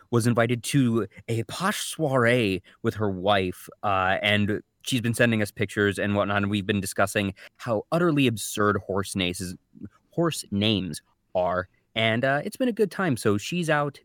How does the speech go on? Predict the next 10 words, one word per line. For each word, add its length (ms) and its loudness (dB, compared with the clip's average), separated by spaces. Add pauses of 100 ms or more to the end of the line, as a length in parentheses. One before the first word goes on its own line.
(120)
being 280 2
<laughs> 0 -
fancy, 920 -4 (400)
and 300 2
we're 140 4
here 360 2 (160)
talking 280 -4
about 220 4
weeb 300 -2
stuff. 500 -6